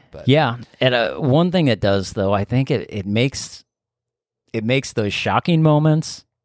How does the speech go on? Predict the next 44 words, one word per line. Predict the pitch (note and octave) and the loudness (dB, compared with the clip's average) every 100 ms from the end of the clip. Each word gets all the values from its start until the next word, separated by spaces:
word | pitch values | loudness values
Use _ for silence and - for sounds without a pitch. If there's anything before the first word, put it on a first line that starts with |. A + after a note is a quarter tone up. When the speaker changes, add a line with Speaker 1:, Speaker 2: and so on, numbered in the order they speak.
| _ - | _ -6
Speaker 2:
more | A2+ A2+ G#2 | -2 0 0
shocking. | - F#2 D#2 - F2+ - _ _ _ - | -2 -4 -6 -14 -16 -18 _ _ _ -10
Speaker 1:
Yeah. | A3+ - _ _ - | -10 -10 _ _ -8
Speaker 2:
It, | G#2 | -6
it | G#2 G2+ | -4 -2
Speaker 1:
I, | |
Speaker 2:
brings | C3 C#3+ B2 | 0 2 2
Speaker 1:
I | |
do | C#3 | 2
Speaker 2:
more | B2 | 2
Speaker 1:
agree. | B2 A2+ G#2+ G#2 | 2 2 0 -2
Speaker 2:
depth | - | 0
to | G#2 | 2
it | F#2 F#2 _ - | 2 0 _ -12
when, | A2 G2+ G2+ D2+ | -4 -2 -2 -2
when, | G2+ A#2+ G#2+ G2 G2 - | 0 2 2 0 -2 -4
when | G#2 G2+ | -2 0
there's | G2 F2+ F#2+ | 2 0 -2
a | |
death. | F2 F2 D#2+ - - _ _ _ | 0 0 -2 -6 -18 _ _ _
Speaker 1:
Yeah. | A2+ A#2+ | -2 2
Speaker 2:
You | F#2+ | 2
know, | E2+ F2 G2 | 2 0 0
I | - G#2 | -2 -2
don't, | - - _ - - - - - - - | -2 -10 _ -20 -20 -20 -20 -20 -20 -10
I | D3+ | -2
don't | D#3 B2+ | 2 4
know | G#2 | 4
that | G2 | 4
we're | F#2+ | 2
gonna | F#2 F2 | 2 0
have | F2 | -2
spoilers | - - E2+ D#2+ E2 E2 D#2+ - | -6 -6 -6 -6 -4 -6 -6 -6
tonight. | F#2+ E2+ E2+ - | -4 -2 -4 -4
I | G2 | -2
mean, | F#2 F2+ - | 0 0 -4
if | - - | -8 0
you | |
haven't | C3+ F2 D#2+ | 0 0 -2
watched | F2 - - | -4 -4 -4
the | F#2 | -4
show | - F#2+ F#2 F2+ F#2 - _ _ _ - | 0 2 4 2 0 -4 _ _ _ -4
by | F#2+ | -2
now, | F2+ F#2 F#2 F#2 F#2+ | 0 0 0 -2 -4